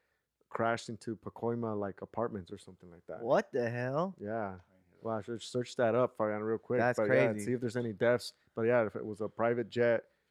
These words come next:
Speaker 1: that crashed into, like, Pacoima apartments.
Speaker 2: Fuck. Just right now. You
Speaker 1: It
Speaker 2: saw this
Speaker 1: happened,
Speaker 2: on your
Speaker 1: like,
Speaker 2: phone.
Speaker 1: about maybe, I would say, I was ta-, I was, uh, on the phone, and then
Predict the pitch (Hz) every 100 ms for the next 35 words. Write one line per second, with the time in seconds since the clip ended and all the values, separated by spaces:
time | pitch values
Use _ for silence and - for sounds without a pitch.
0 | _ 110 - 110 107 117 - 113 104 -
1 | 101 - 110 110 101 - 107 - 95 -
2 | _ _ _ _ _ - 101 151 139 107
3 | - - 120 127 135 120 _ - 104 110
4 | 110 107 113 110 107 110 107 104 110 107
5 | 110 107 104 - 113 110 110 107 123 117
6 | 113 110 95 - 107 104 104 104 101 -
7 | 110 - 120 120 123 117 110 107